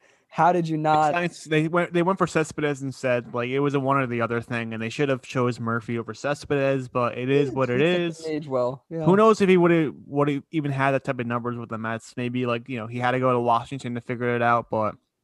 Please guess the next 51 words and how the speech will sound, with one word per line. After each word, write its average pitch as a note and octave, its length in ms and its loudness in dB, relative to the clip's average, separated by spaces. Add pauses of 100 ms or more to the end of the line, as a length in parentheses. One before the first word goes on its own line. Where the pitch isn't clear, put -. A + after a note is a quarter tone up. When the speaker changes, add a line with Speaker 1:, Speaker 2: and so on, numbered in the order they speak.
(440)
Speaker 1:
It's - 100 -10
Speaker 2:
yeah, D3 60 2
Speaker 1:
a C#3+ 40 4
Speaker 2:
Murphy F3+ 280 6
was G3 100 6
Speaker 1:
Dusty C#3+ 120 2
Speaker 2:
a, C#3+ 40 -2
a D3+ 40 -2
Speaker 1:
Baker E3 160 -4
Speaker 2:
two G3 60 0
ninety-six F#3+ 480 0
Speaker 1:
effect. - 120 -12
Speaker 2:
career E3+ 160 4
hitter, C#3+ 400 0
so B2+ 320 0
of A#2+ 160 -4
an C#3 80 -8
above D#3+ 280 0
average D#3+ 300 2
hitter. D3 380 -2 (580)
Um, B2+ 380 -4 (800)
kind D#3 180 4
of E3+ 80 4
a D3 60 6
wacky B2+ 420 2
career B2 360 0
'cause B2 160 -4
he B2 80 -4
kinda C3 280 0
came C3+ 260 -4
up B2 140 2
as B2 140 0
a, A#2+ 180 0 (100)
a D3 60 -4
jack B2+ 260 4
of B2+ 100 0
all A#2 140 2
trades. C3+ 640 0 (400)
Didn't C#3 160 2
really C3+ 140 0
have C3+ 140 2
a B2+ 60 -2
position C3+ 680 -4
in - 80 -8
his C3+ 100 -8
first D3 300 0
few C#3+ 120 -4
years D3 200 2
with D3 100 -8
the D3 60 -6
Mets. D3 540 -8